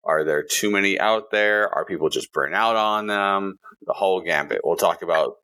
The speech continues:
what's going on with Marvel, D C movies, and everything. And, you know, compare them against movie genres that have come out in the past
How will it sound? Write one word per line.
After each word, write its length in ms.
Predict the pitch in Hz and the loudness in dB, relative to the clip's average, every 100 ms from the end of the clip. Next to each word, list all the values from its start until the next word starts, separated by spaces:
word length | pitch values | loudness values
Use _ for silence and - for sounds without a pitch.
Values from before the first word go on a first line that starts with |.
| - - - - - | -20 -16 -18 -10 -4
what's 180 | 85 | -2
going 240 | - 85 80 | 0 0 0
on 200 | 78 73 | -2 -2
with 160 | 78 | -6
Marvel, 720 | 120 127 117 117 113 113 110 - - | 0 0 2 0 0 0 -4 -10 -6
D 140 | - | -2
C 240 | - 131 123 | 0 0 2
movies, 840 | 113 107 104 104 104 101 95 - - | 2 2 2 2 2 0 -2 -6 -2
and 200 | 90 87 | -2 2
everything. 800 | 92 92 92 - 92 90 90 90 - - - _ | 0 2 -2 0 0 0 0 -4 -6 -12 -14 _
And, 380 | 101 104 107 101 - - - | 0 0 -2 -6 -10 -16 -10
you 100 | 98 120 | -2 0
know, 100 | 104 | -2
compare 280 | - 139 | 0 0
them 100 | 135 | 2
against 240 | 123 110 - | 0 -2 0
movie 360 | 113 113 107 98 | 0 2 0 0
genres 460 | 101 101 98 92 | 2 2 2 0
that 140 | 95 87 | 0 2
have 240 | 101 92 | 2 0
come 200 | - 107 | -4 0
out 180 | 98 98 | 2 2
in 60 | 78 | 0
the 120 | 85 - | -4 0
past 580 | 147 123 90 - - | 0 2 0 -4 -8